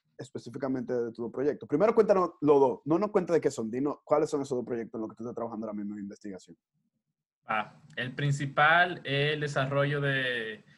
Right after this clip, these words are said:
Speaker 2: estrategias para delivery de quimioterapia dirigida en cáncer. Y el segundo, el desarrollo de diagnóstico y terapia para alergias.
Speaker 1: Ok, entonces ta-,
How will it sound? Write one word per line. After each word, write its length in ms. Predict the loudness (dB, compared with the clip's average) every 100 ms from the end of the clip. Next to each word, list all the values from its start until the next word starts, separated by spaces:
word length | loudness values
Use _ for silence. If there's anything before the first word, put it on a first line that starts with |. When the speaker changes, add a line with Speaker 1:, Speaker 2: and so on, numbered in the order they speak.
| _
Speaker 2:
estrategias 840 | -6 -4 -2 -2 0 0 2 0 0
para 340 | -2 0 0
delivery 600 | 0 -2 -2 -2 -4 -4
de 300 | -4 -4 -6
quimioterapia 720 | -10 -10 -4 0 0 0 0 0
dirigida 680 | -2 -6 -6 -6 -8 -12 _ _ _ _ _ _
en 100 | -6
cáncer. 500 | -2 -2 -4 -12 -14 _ _ _ _
Y 100 | -12
el 60 | -8
segundo, 680 | -4 -2 -2 -2 0 0 0
el 180 | -2
desarrollo 500 | -2 -2 -2 -2 -2
de 100 | -2 -4
diagnóstico 840 | -6 -6 -4 -4 -4 -4 -4 -6
y 80 | -6
terapia 720 | -4 0 -2 -4 -8 -6 -6
para 200 | -6 -8
alergias. 600 | -8 -12 -14 _ -20 -20 _ _ _ _
Speaker 1:
Ok, 160 | -12 -12 -12
entonces 280 | -10 -8
ta-, 160 | -4 -4